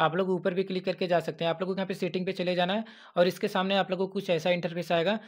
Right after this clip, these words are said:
और आपको यहाँ पे देखिए एक ऑप्शन और देखने को मिल जाएगा अकाउंट सेंटर का। ये सबसे पहले आप लोग यहाँ पे भी देखने को मिल जाएगा, बस आप लोगों को इस पर क्लिक कर देना है। अगर आप लोगों को ये वाला ऑप्शन यहाँ पे नहीं देखने को मिलता, तो आप लोग यहाँ पे देखिए सर्च का ऑप्शन आ जाएगा, बस आप लोग यहाँ पे सर्च कर देना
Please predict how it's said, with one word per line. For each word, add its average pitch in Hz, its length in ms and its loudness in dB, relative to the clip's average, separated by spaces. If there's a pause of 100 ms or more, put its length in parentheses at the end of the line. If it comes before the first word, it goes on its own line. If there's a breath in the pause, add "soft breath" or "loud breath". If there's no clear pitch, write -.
(100)
और 175 80 6
आपको 180 200 8
यहाँ 208 100 2
पे 208 60 0
देखिए 208 200 0
एक 202 180 0
ऑप्शन 185 320 4
और 185 120 2
देखने 180 200 -2
को 185 60 0
मिल 180 100 -2
जाएगा 180 280 2
अकाउंट 175 340 2
सेंटर 160 340 -2
का। 156 120 0
ये 156 180 0
सबसे 185 240 -4
पहले 180 240 2
आप 180 160 2
लोग 175 100 -2
यहाँ 175 120 -2
पे 175 100 -8
भी 165 60 -8
देखने 170 280 -2
को 170 60 -2
मिल 170 100 -2
जाएगा, 165 280 0 (380 loud breath)
बस 170 220 6
आप 180 120 4
लोगों 190 140 0
को 196 80 0
इस 185 100 -2
पर 196 100 -2
क्लिक 185 240 -2
कर 185 80 6
देना 175 180 2
है। 220 100 0 (300 loud breath)
अगर 165 220 4
आप 190 120 4
लोगों 190 160 -2
को 190 80 -4
ये 190 80 2
वाला 185 180 4
ऑप्शन 180 280 2
यहाँ 180 120 -2
पे 180 80 -4
नहीं 170 180 0
देखने 180 220 -2
को 175 60 -2
मिलता, 175 180 0
तो 190 100 2
आप 165 140 0
लोग 175 100 -4
यहाँ 175 100 -2
पे 160 60 -10
देखिए 180 160 -2
सर्च 175 280 -2
का 180 120 0
ऑप्शन 160 260 -2
आ 165 60 -2
जाएगा, 165 240 2
बस 175 200 0
आप 156 120 0
लोग 160 140 -2
यहाँ 170 120 -4
पे 170 80 -2
सर्च 160 260 -2
कर 170 120 2
देना 175 260 -2